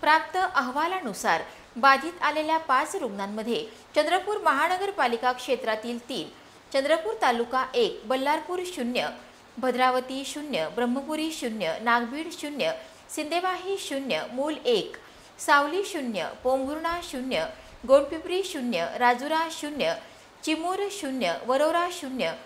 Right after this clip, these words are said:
कोरपणा शून्य, जिवती शून्य आणि इतर ठिकाणच्या शून्य रुग्णांचा समावेश आहे.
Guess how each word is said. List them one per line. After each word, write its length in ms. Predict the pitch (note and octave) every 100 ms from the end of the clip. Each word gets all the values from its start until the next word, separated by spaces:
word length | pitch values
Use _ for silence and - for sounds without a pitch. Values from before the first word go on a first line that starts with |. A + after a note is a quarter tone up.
| - - -
कोरपणा 480 | D4 D#4+ E4+ F#4+ F#4+
शून्य, 420 | - C#4 B3 D#3 D#3 G#3+
जिवती 380 | C4+ C4 D#4
शून्य 460 | E4 D4+ B3+ B3 D#3+ -
आणि 300 | A#3 B3+ A#3+
इतर 200 | A#3 C#4+
ठिकाणच्या 520 | D#4 E4 F4 F4 G3+ - - -
शून्य 360 | - E4 D#4+ G4+
रुग्णांचा 500 | C#4+ A#3 B3 B3 C4+
समावेश 520 | C4 A3 F#3 F#3 F#3
आहे. 320 | G#3 G#3+ G#3